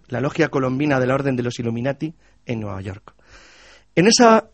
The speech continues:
orden, que no dejaba de ser una logia masónica más, la suerte que tuvo los que la crearon es que se unieron gente que iba a ser muy importante en la nación que acaba de nacer,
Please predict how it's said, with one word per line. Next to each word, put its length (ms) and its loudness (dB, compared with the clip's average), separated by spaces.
orden, 360 2
que 140 -4
no 100 2
dejaba 280 2
de 80 2
ser 300 2
una 260 -4
logia 260 -6
masónica 440 -6
más, 320 -4
la 200 2
suerte 420 2
que 140 -4
tuvo 260 2
los 160 -4
que 100 -10
la 100 -6
crearon 420 0
es 120 -8
que 120 -2
se 100 -2
unieron 260 -2
gente 420 -4
que 100 -8
iba 100 0
a 60 -4
ser 140 0
muy 320 2
importante 640 -2
en 60 -4
la 80 -6
nación 240 -8
que 80 -6
acaba 160 -6
de 60 -8
nacer, 340 -14